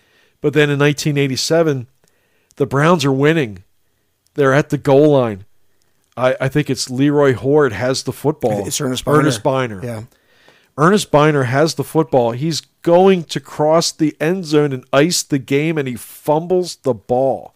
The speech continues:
Speaker 2: And gives the ball to Elway.
Speaker 1: Gets it back to Elway, and he goes down and scores another touchdown.
Speaker 2: Yeah.
Speaker 1: Um, as an
Speaker 2: And was
Speaker 1: Eagles
Speaker 2: that Bernie Kosar's fault? No.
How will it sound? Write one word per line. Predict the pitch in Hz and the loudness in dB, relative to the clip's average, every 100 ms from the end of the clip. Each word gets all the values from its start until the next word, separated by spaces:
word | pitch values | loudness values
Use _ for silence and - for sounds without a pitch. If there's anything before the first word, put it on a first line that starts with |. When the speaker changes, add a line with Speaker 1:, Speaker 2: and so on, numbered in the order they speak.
| _ | _
Speaker 2:
And | 113 - | -18 -8
gives | 135 135 | -6 -4
the | - | -4
ball | 127 127 | -2 0
to | 120 | 0
Elway. | 117 110 104 104 - | 0 -2 -2 -8 -6
Speaker 1:
Gets | - 160 - | -2 0 0
it | 156 | 0
back | 151 147 | -2 -2
to | 151 | -2
Elway, | 135 139 139 139 | 0 4 2 2
and | 131 | -4
he | |
goes | 123 135 135 | -2 -2 0
down | 135 | -2
and | 127 | -2
scores | - 139 123 | -4 -2 -2
another | 110 117 | -6 -8
touchdown. | 113 120 113 - 101 90 _ - | -8 -10 -10 -12 -14 -16 _ -14
Speaker 2:
Yeah. | 110 95 _ _ - | -12 -12 _ _ -4
Speaker 1:
Um, | 127 123 120 110 - _ - - _ _ _ _ _ _ _ _ _ - - | 2 2 0 -6 -18 _ -20 -20 _ _ _ _ _ _ _ _ _ -20 -2
as | 127 131 | 0 2
an | 127 | 2
Speaker 2:
And | 147 | 4
was | 151 | 6
Speaker 1:
Eagles | |
Speaker 2:
that | 160 160 | 6 4
Bernie | 156 151 | 4 2
Kosar's | 151 147 151 147 | 2 2 2 0
fault? | - 151 - - | 2 0 0 0
No. | 127 | 0